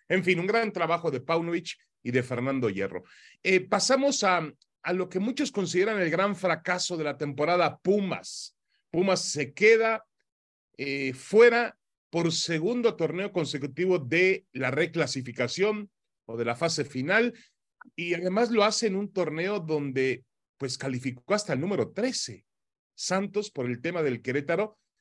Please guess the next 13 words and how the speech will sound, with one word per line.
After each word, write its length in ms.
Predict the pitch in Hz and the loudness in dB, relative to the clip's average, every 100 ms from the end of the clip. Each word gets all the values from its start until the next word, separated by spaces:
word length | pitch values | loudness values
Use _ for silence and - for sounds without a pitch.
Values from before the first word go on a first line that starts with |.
| _ | _
se 320 | - - 156 | -8 -4 0
metió 380 | 135 123 139 175 | 0 -2 0 0
a 20 | |
la 120 | 175 131 | 2 0
reclasificación. 1080 | 139 147 127 123 123 113 120 - 208 185 - | -2 -4 -6 -8 -10 -6 -4 0 0 0 -4
Quiere 200 | 185 185 | -2 0
decir 260 | 131 170 | -2 -6
que 80 | 165 | -2
la 120 | 139 | -2
temporada 320 | 127 110 143 | 0 -4 -2
de 100 | 156 | -2
Pumas 340 | 131 147 156 - | -2 -4 -4 -4
fue 320 | 127 170 185 | -2 -2 -2